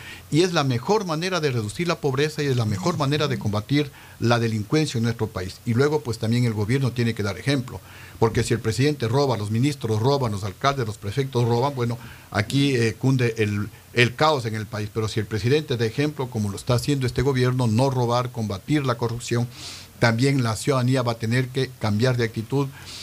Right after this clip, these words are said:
y si hay la posibilidad de trabajo, ponerse a trabajar en lugar de pensar en robar y generar el caos en el Ecuador, que también es,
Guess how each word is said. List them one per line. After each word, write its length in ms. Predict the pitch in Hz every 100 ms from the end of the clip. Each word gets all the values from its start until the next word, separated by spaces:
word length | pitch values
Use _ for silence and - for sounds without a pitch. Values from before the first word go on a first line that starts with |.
| - - -
y 140 | 117
si 140 | 113 135
hay 220 | 143 147
la 240 | 110 113 110
posibilidad 480 | - 151 135 127 123
de 100 | 123
trabajo, 440 | 123 120 123 131
ponerse 420 | 123 107 120 131
a 60 | 120
trabajar 440 | 135 143 135 127 - - - -
en 160 | 131 135
lugar 280 | 120 127 123
de 100 | 123
pensar 520 | 113 107 - 123 123 120
en 340 | 117 123 123
robar 460 | 107 104 110 127 131 - - -
y 140 | 151 139
generar 540 | 127 120 120 127 127
el 180 | 110 107
caos 440 | - 127 127 123
en 100 | 113
el 80 | 104
Ecuador, 320 | 104 127 170
que 80 | -
también 300 | 107 117 147
es, 180 | 151